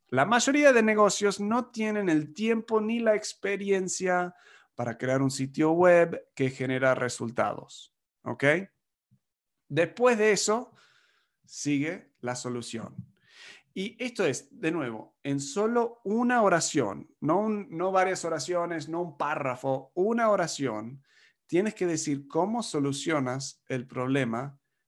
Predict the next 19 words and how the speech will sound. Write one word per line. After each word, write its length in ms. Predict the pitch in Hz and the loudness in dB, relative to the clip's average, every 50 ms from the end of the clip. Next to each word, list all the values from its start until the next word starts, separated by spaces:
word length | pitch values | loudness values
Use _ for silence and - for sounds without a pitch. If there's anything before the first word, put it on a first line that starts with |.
| _ _ _ | _ _ _
que 120 | - - 131 | -10 -8 -6
recién 400 | 127 131 123 - - 143 143 135 | -4 -6 -6 -4 -4 -2 -2 -2
mencionaste. 680 | 131 127 120 - 120 120 113 117 - - - - - _ _ _ _ _ _ _ _ _ _ _ _ | -2 -2 -4 -6 -8 -8 -8 -10 -12 -16 -20 -20 -20 _ _ _ _ _ _ _ _ _ _ _ _
Entonces, 560 | - 135 135 151 151 135 123 117 113 - _ _ _ - | -4 -2 0 0 0 -2 -2 -6 -10 -12 _ _ _ -4
el 160 | 131 135 135 | -2 0 0
dentista 520 | 131 139 139 135 143 156 139 139 143 143 - | 0 0 0 0 0 -2 -2 -2 -4 -4 -2
podría 260 | 139 131 131 127 127 | -2 -2 0 0 -2
decir, 400 | 127 123 - 127 117 113 - _ _ - - _ - - _ _ - | -2 -4 -6 -6 -8 -8 -10 _ _ -20 -20 _ -20 -20 _ _ -4
"Aquí 420 | 156 160 156 160 233 254 254 254 - | -2 -2 -2 -2 -6 -6 -6 -4 -2
en 440 | 208 202 202 214 226 226 226 - - _ | -2 0 0 0 -2 -4 -6 -8 -14 _
Dientes 600 | - 127 127 139 151 185 208 208 - 226 214 - | -14 -8 -4 -2 -2 -2 -2 -2 -2 -4 -4 -4
Felices, 800 | - 208 196 175 143 135 - 135 143 180 - - - - - _ _ _ _ _ _ _ _ _ - | -4 -4 -2 0 -2 -2 -2 -4 -6 -6 -8 -10 -12 -14 -16 _ _ _ _ _ _ _ _ _ -8
nuestro 600 | 143 147 165 180 190 196 190 - - 196 190 175 | -4 0 2 2 2 0 -2 -2 0 2 4 6
ambiente 600 | 160 156 160 156 165 175 190 208 208 - 202 185 | 6 4 2 0 -2 0 -2 -2 -2 -4 -4 -2
divertido 680 | 175 165 160 160 156 151 - 160 147 143 143 147 147 - | -2 0 -2 -2 -4 -4 -2 -2 -2 0 -2 -2 -4 -2
hace 320 | - 156 165 - - 180 - | -2 -2 -2 -2 -4 -6 -4
que 120 | - 151 | -4 -2
los 160 | 147 139 135 | -2 0 0
niños 760 | 135 139 151 151 151 151 156 156 160 170 - - - - - | 0 0 0 0 0 2 2 0 0 -2 -6 -10 -16 -18 -20